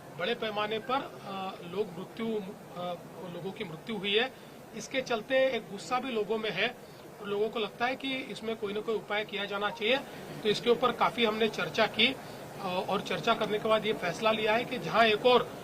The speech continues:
अ, जो तेंदुआ नरभक्षी होता है, उसको पुट डाउन करने का भी एक, अ,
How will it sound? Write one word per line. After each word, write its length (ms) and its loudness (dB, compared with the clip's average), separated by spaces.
अ, 160 -2
जो 180 2
तेंदुआ 380 4
नरभक्षी 460 6
होता 240 6
है, 80 4
उसको 500 6
पुट 100 2
डाउन 260 8
करने 280 6
का 140 8
भी 280 6
एक, 260 2
अ, 180 6